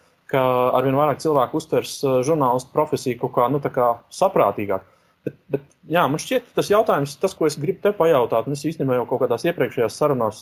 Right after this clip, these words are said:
jau tev sen to gribēju pap-, paprasīt. Ā, kā tev šķiet žurnālista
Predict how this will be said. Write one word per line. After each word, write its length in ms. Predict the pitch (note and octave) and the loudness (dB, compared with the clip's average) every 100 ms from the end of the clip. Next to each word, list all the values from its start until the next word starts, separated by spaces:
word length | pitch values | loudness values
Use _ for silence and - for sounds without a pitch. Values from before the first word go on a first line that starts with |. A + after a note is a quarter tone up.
| - | -4
jau 140 | C3+ A#2 | -2 0
tev 220 | C#3 C3 | -2 -2
sen 160 | - D3 | -2 -2
to 120 | A#2+ | 0
gribēju 280 | B2 B2+ G#2+ | 2 2 2
pap-, 160 | D3+ D3 - | 0 -2 0
paprasīt. 480 | - - - A2+ - _ _ _ _ - | 0 -2 -4 -6 -8 _ _ _ _ 0
Ā, 100 | C3 B2+ B2+ - _ _ - | 2 2 0 -4 _ _ 0
kā 100 | A3+ | 2
tev 100 | E3+ | 0
šķiet 320 | - G#3+ F#3+ C#3+ | -2 -2 -2 -6
žurnālista 800 | C3 F3 F#3 D3 C3+ B2+ - | -6 -4 0 0 -2 -6 -6